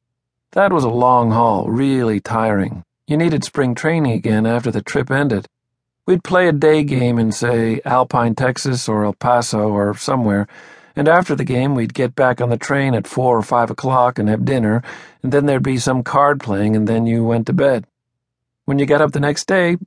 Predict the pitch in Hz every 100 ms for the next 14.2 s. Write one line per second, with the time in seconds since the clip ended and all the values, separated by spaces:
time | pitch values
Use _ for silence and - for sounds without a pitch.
0 | - 139 135 131 120 120 113 127 117 107
1 | 104 110 143 131 120 127 107 107 113 107
2 | 107 110 139 135 120 110 110 104 101 113
3 | 117 - 117 113 117 107 131 123 127 117
4 | 113 113 120 120 120 117 107 - 151 135
5 | 117 - _ - - _ - 165 208 139
6 | 127 127 123 123 123 - 135 120 110 120
7 | - 143 110 - - _ _ _ _ _
8 | _ _ 185 202 143 147 147 151 - 143
9 | 135 131 123 117 - - 156 131 - -
10 | - _ 117 107 143 127 113 110 104 104
11 | 123 127 113 104 101 95 - 104 - -
12 | 107 107 117 107 98 87 - _ _ _
13 | _ _ - 151 208 202 139 139 131 113
14 | -